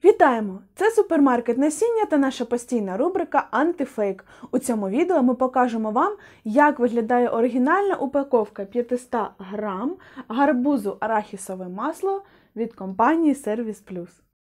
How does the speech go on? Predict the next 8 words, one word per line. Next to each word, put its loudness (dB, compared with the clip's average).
Як 0
бачите, 4
оригінальна 2
упаковка -2
на -4
п'ятсот -4
грам — 2
це 0